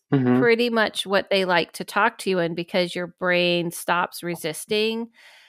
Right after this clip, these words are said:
Speaker 2: and 'cause you're kinda too, you're kind of out of it, you're too tired, you're sleepy, so the brain kinda stops fighting it, and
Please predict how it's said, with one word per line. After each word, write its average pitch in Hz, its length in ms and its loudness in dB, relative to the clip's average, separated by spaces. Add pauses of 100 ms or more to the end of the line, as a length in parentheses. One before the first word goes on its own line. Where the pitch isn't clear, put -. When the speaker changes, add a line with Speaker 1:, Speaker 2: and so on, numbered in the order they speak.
(320)
Speaker 2:
and 180 320 -2
'cause 175 180 -6
you're 165 100 -8
kinda 175 280 -6
too, 160 400 -8 (140)
you're 160 160 -18
kind 165 240 -4
of 160 120 -6
out 156 220 0
of 170 100 0
it, 196 240 2
you're 165 120 -4 (120)
too 160 200 -6
tired, 165 560 -2
you're - 100 -6
sleepy, 185 520 0
so 180 300 0
the 165 100 -2
brain 170 360 -2
kinda 165 240 -4
stops - 420 -4
fighting 160 460 -2
it, 208 220 0 (140)
and 156 380 -2